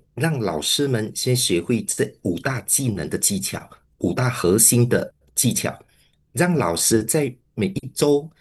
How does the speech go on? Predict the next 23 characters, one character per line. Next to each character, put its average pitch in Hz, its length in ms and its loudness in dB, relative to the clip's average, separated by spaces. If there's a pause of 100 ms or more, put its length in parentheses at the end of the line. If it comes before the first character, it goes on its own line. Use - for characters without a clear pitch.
(140)
每 101 180 -2
一 - 80 -4
堂 98 320 -6
课 147 320 2
或 - 180 -4
两 101 220 -2
堂 87 180 -6
课 123 180 -2
里 98 140 -2
边， 104 360 -2
只 - 100 -4
要 101 100 0
用 147 200 -2
那 139 80 -4
三 120 320 2
到 131 160 -2
五 80 240 -6
分 90 200 -2
钟， 92 240 -2 (380)
让 180 180 2
孩 113 300 2
子 113 320 2 (240)
有 - 420 0